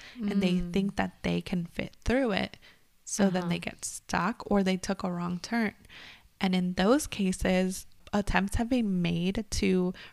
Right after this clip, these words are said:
Speaker 1: retrieve the bodies, but it's
Speaker 2: <gasps>
Speaker 1: also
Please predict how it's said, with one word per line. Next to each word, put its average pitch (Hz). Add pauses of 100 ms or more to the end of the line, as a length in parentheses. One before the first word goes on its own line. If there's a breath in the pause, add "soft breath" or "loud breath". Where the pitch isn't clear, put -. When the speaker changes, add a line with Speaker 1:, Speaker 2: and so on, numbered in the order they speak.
Speaker 1:
retrieve 185
the 202
bodies, 226 (180 loud breath)
but 294
it's 208
Speaker 2:
<gasps> -
Speaker 1:
also 190